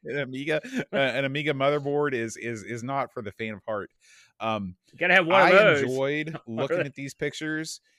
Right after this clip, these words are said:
Speaker 2: in the
Speaker 1: Yeah.
Speaker 2: same way that
Speaker 1: No.
Speaker 2: I enjoy, you know, watching Ice Road Truckers.
Speaker 1: Y-,
Speaker 2: It's
Speaker 1: what?
Speaker 2: like, y-, you know, um,
Speaker 1: <laughs> What? What?
Speaker 2: you, uh, you, you, you're, you're cuddled up, you're nestled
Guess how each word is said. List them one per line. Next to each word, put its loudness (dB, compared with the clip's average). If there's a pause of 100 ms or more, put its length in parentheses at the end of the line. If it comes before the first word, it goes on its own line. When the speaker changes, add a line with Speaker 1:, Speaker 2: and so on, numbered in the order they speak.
(180)
Speaker 2:
in -6
the 2
Speaker 1:
Yeah. 2
Speaker 2:
same -2
way 0
that 4
Speaker 1:
No. 4
Speaker 2:
I 2
enjoy, -2 (100)
you -6
know, -2
watching -2
Ice -4
Road -4
Truckers. -10 (260)
Speaker 1:
Y-, -18
Speaker 2:
It's -4
Speaker 1:
what? 0
Speaker 2:
like, 0
y-, -6 (180)
you -2
know, 0 (260)
um, - (260)
Speaker 1:
<laughs> -20
What? -10 (100)
What? -6 (180)
Speaker 2:
you, -2
uh, 2
you, -10
you, -12
you're, -6
you're -4
cuddled 2
up, 2
you're -4
nestled -2